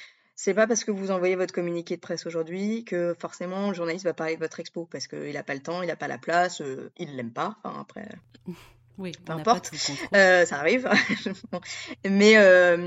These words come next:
Speaker 1: mais par contre, peut-être que du coup, il va, euh, découvrir votre structure, peut-être qu'il va, du coup, revenir, il va avoir un autre, une autre idée, vouloir parler d'un autre sujet, se dire, « Bah non, je veux pas parler de votre exposition temporaire, mais je veux parler, euh, des collections permanentes, ou je veux parler, euh,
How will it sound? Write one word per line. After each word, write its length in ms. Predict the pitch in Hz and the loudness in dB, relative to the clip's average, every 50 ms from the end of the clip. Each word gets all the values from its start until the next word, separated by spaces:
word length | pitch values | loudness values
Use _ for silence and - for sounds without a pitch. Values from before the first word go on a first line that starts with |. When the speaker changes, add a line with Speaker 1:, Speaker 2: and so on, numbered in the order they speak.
| 175 175 | -4 -4
Speaker 1:
mais 140 | 175 175 170 | -2 -2 -2
par 160 | 170 170 160 | -2 -2 -2
contre, 220 | - 247 240 - 202 | -2 -2 -2 -2 -4
peut-être 200 | - 202 202 - | -6 -6 -6 -6
que 80 | - | -8
du 200 | 180 170 165 170 | -8 -8 -8 -12
coup, 280 | - _ 208 214 220 233 | -10 _ -4 -2 -2 -2
il 100 | 220 202 | -2 0
va, 540 | 170 160 156 156 156 160 160 160 160 160 170 | 0 0 0 0 0 -2 -2 -4 -4 -6 -8
euh, 360 | 175 170 170 180 - 92 180 | -10 -10 -10 -10 -10 -10 -6
découvrir 440 | 170 190 185 - - 170 170 175 170 | -4 -4 -4 -4 -6 -6 -4 -4 -4
votre 160 | 160 156 - | -6 -8 -12
structure, 580 | - - 170 - - 233 233 247 247 - - _ _ | -12 -12 -12 -8 -2 0 0 0 0 -4 -12 _ _
peut-être 200 | - - 175 170 | -16 -14 -14 -14
qu'il 140 | - - 147 | -14 -12 -12
va, 340 | 147 147 151 156 156 151 151 | -10 -8 -8 -8 -8 -10 -10
du 100 | 147 143 | -14 -16
coup, 140 | - - 151 | -14 -12 -10
revenir, 480 | 151 151 160 165 175 190 208 214 214 | -8 -8 -8 -6 -4 -2 -2 -2 -2
il 60 | 202 | -2
va 260 | 160 160 147 151 143 143 | -2 -2 -2 -2 -4 -4
avoir 200 | 147 165 160 165 | -4 -4 -4 -4
un 100 | 170 180 | -4 -6
autre, 180 | 175 175 - - | -6 -8 -10 -8
une 140 | 196 190 | -8 -6
autre 160 | 190 185 - 202 | -8 -8 -8 -8
idée, 360 | 180 170 185 190 202 214 208 | -6 -4 -4 -2 -2 -2 -2
vouloir 260 | 196 185 175 160 165 | -2 -4 -4 -4 -4
parler 220 | - 165 170 170 | -4 -4 -4 -4
d'un 140 | 170 165 160 | -4 -4 -4
autre 160 | 175 180 - | -6 -8 -8
sujet, 520 | - - 196 180 180 180 180 185 202 220 214 - - - _ _ _ _ | -12 -12 -12 -8 -4 -2 -2 -2 -4 -6 -10 -18 -20 -20 _ _ _ _
se 120 | - 185 | -12 -4
dire, « 120 | 170 175 165 | -2 -2 0
Bah 120 | 160 160 | 0 -2
non, 120 | 175 190 190 | -2 -4 -4
je 60 | 175 | -4
veux 80 | 165 | -4
pas 100 | 160 175 | -2 -2
parler 200 | 175 180 175 170 | 0 0 0 0
de 60 | 175 165 | 0 -2
votre 160 | 165 165 180 | -2 -4 -4
exposition 420 | 165 - - 185 175 - - 180 | -8 -10 -10 -10 -10 -8 -10 -12
temporaire, 320 | - 175 165 - 170 180 196 | -12 -12 -10 -8 -8 -8 -6
mais 100 | 170 151 | -6 -8
je 80 | 147 | -8
veux 80 | 151 143 | -8 -6
parler, 320 | 160 160 160 160 170 175 | -4 -4 -2 -2 -2 -2
euh, 100 | 170 165 | -2 -2
des 120 | 151 156 143 | -2 -4 -8
collections 340 | - 156 147 139 - 147 | -8 -8 -10 -10 -12 -16
permanentes, 640 | 135 135 127 139 147 156 180 190 202 208 214 208 202 | -16 -14 -14 -12 -10 -8 -6 -4 -4 -4 -4 -4 -6
ou 80 | 185 170 | -8 -10
je 100 | 151 151 | -10 -10
veux 140 | 156 165 160 | -10 -10 -8
parler, 340 | - 160 160 165 170 180 | -8 -6 -6 -6 -6 -4
euh, 260 | 180 170 151 147 151 | -6 -6 -8 -8 -12